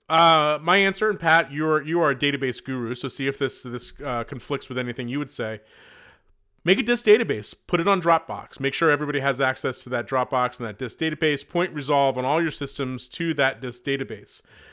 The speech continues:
Then, um, I would, I would, ha-, you could either pass the drive around, one single drive, but if you don't wanna do that, just have a drive on every single system that's named the same thing,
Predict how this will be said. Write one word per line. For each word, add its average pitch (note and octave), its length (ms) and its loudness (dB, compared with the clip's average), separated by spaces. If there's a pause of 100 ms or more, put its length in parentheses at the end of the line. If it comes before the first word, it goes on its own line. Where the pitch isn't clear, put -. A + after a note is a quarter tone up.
(140)
Then, F#3+ 560 2 (420)
um, D#3 640 2
I G3 80 4
would, G#3 360 0
I G3+ 80 2
would, G3 140 2
ha-, F#3 160 -6
you G#3 140 -6
could G#3 120 -2
either B3 260 2
pass G3+ 380 4
the E3+ 100 2
drive D3 360 4
around, C#3 420 2
one C#3+ 180 -2
single C#3 260 -6
drive, C#3 380 0
but E3+ 120 -2
if - 80 -10
you F3 60 -2
don't E3 140 -2
wanna C#3+ 160 -2
do A3 220 -8
that, D3 380 2 (340)
just C#4 200 -2
have D#4+ 160 4
a A#3 60 2
drive E3+ 480 0
on C#3+ 200 -2
every F3+ 280 -2
single F#3 360 -4
system B2+ 640 -6
that's C3 220 -4
named C3+ 600 -4
the A#2+ 160 -8
same B2 340 -4
thing, A#2+ 560 -6